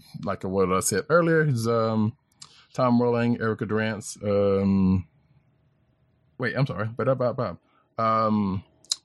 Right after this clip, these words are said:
Tom Welling and Elizabeth Tulloch and, uh, Tyler Hoechlin, who plays Superman on Supergirl right now,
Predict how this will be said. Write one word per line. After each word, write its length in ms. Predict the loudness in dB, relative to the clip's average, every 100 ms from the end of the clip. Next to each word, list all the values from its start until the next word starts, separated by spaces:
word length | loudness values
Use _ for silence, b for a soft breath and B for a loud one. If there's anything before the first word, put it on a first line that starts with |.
| _
Tom 240 | -2 0 2
Welling 380 | 2 2 2
and 340 | 0 0 0 0
Elizabeth 440 | -2 -4 -4 -6
Tulloch 400 | -2 -2 -2 -8 -20 _ _ _ _ _ _ _ _ _ _ _ _ _ -6
and, 320 | -2 0 2
uh, 200 | 0 -2
Tyler 520 | -4 -2 0 0 0
Hoechlin, 400 | -2 -4 -2 -2
who 120 | -2
plays 320 | 0 0 2
Superman 520 | 0 -2 0 0 0 -2
on 80 |
Supergirl 640 | -4 -6 -6 2 4 4 2
right 180 | -4 -2
now, 440 | 2 2 0 -4